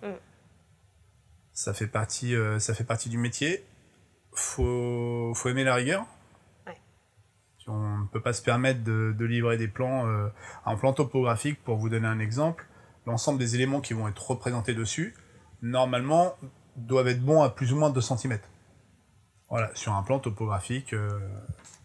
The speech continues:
Speaker 2: Après, lorsque l'on va faire de l'implantation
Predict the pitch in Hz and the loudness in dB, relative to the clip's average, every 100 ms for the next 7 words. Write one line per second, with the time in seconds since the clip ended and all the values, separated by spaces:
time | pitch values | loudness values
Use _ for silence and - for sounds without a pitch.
0 | _ _ _ _ _ _ _ _ - 98 | _ _ _ _ _ _ _ _ -8 -8
1 | - 156 165 - - 120 123 - 117 117 | 4 4 4 0 -6 -2 -2 0 0 0
2 | 107 117 110 120 123 131 117 110 104 170 | 2 0 0 0 -2 -2 -4 -4 -4 -4
3 | 226 | -6